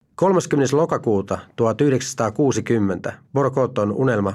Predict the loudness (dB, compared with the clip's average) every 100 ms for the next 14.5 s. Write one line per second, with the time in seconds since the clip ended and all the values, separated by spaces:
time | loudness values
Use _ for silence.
0 | -4 -2 0 -2 -4 -8 -12 -16 _ _
1 | _ _ _ _ -2 0 0 0 0 -2
2 | -2 -4 -4 -4 -8 -14 _ _ _ -4
3 | 0 2 0 0 -2 -4 -8 -6 -2 0
4 | -2 -6 -14 _ _ _ _ _ _ _
5 | _ _ _ _ _ _ _ _ -2 0
6 | 2 2 2 0 0 2 2 0 -2 -2
7 | 0 -2 0 0 2 2 2 2 2 0
8 | 0 0 0 0 0 -2 0 -2 -2 -4
9 | -4 -4 -8 _ _ -4 -2 -2 0 0
10 | 2 2 2 0 0 0 0 -2 -6 -10
11 | _ _ _ _ _ -2 -2 0 0 0
12 | 0 -2 0 0 0 0 0 0 0 0
13 | 0 0 0 -2 -2 -4 0 0 0 0
14 | 0 0 -2 -6 -10